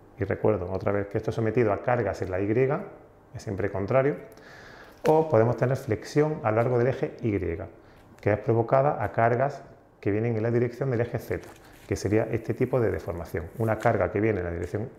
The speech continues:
Z y provoca que la sección gire sobre su eje Y, ¿de acuerdo? Por lo tanto, tendríamos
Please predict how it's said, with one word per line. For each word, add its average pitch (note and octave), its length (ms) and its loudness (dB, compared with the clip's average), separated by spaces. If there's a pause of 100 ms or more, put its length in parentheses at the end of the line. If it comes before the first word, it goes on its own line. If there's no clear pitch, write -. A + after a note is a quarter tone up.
Z - 520 -2 (400)
y B2+ 60 0
provoca B2+ 340 2
que C3+ 60 0
la C3+ 80 4
sección C#3+ 440 -2 (180)
gire D#3 440 -2 (120)
sobre - 600 -2
su - 280 0
eje B2+ 420 -2
Y, A2+ 100 0
¿de F#2 300 -4 (960)
acuerdo? B2+ 400 2 (680)
Por G#2 100 2
lo G#2 80 4
tanto, G#2 280 2
tendríamos A#2+ 600 2